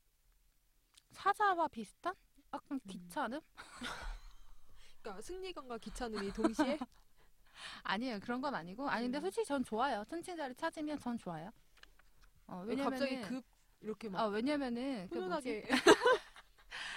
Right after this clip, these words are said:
Speaker 1: 아니, 왜냐면 물고기 자리도 되게 외로움도 많고 정서적인 면에서. 그러니까 계속 찾으면 좋죠. 근데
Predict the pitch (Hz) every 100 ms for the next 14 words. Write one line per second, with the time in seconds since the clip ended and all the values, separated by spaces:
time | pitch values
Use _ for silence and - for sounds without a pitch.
0 | - 240 320 302 254 277 277 254 220 247
1 | 370 381 370 320 285 254 214 190 240 359
2 | 370 320 202 175 220 214 202 277 285 247
3 | 185 180 180 170 214 196 - - - -
4 | - 285 302 - 285 277 - 392 466 427
5 | 320 185 - 196 220 220 208